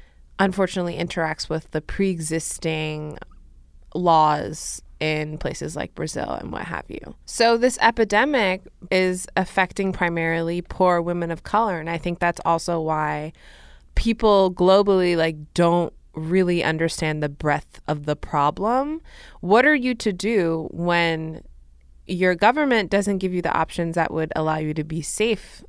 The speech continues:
a s-, like, a safe sexually active person during this time period?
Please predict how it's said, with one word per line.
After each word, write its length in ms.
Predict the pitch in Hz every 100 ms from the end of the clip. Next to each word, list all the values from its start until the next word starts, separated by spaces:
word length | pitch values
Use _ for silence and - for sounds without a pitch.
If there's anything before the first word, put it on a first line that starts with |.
| -
a 60 |
s-, 240 | 160 - -
like, 200 | 175 -
a 80 | 170
safe 260 | - 180
sexually 400 | - 175 - 170
active 320 | - 180 165
person 440 | - 269 359 240 185
during 240 | 175 165
this 120 | 160
time 240 | - 156 156
period? 560 | 151 151 151 156 226